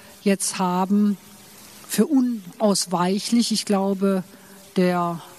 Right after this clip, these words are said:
Druck aus der Bevölkerung war für die Politik nicht mehr auszuhalten und Maßnahmen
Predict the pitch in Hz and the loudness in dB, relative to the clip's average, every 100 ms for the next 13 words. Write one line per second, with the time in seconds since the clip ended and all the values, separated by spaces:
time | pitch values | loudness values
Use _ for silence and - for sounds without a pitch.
0 | - - 196 240 - 208 202 - 185 185 | -16 -2 0 0 -2 -2 -2 0 -2 -2
1 | - 196 196 196 190 196 190 - - - | -2 -2 -2 -4 -2 -2 -2 -6 -16 -18
2 | - - 196 190 185 - 196 190 - 196 | -20 -10 0 0 0 -2 0 -2 0 0
3 | 190 - 214 - - - - - - - | 0 0 0 0 -14 -14 -20 -20 -20 -20
4 | - - - - 208 262 - - 240 226 | -20 -20 -20 2 4 4 0 0 2 2
5 | 220 208 - - - - 208 214 240 - | 0 -4 -10 -20 -20 -10 0 0 0 -8
6 | - 240 196 214 220 220 226 220 214 240 | -2 -2 0 -2 -2 -4 0 2 0 0
7 | 190 190 190 - - - - - - 202 | 0 0 -2 -6 -10 -12 -20 -20 2 4
8 | 208 208 220 202 | 4 0 0 0